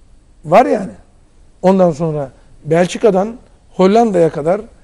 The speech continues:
hemen hemen her noktada bunlar var. Ve bunlar işin garibi,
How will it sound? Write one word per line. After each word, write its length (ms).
hemen 280
hemen 220
her 220
noktada 400
bunlar 280
var. 280
Ve 140
bunlar 340
işin 320
garibi, 420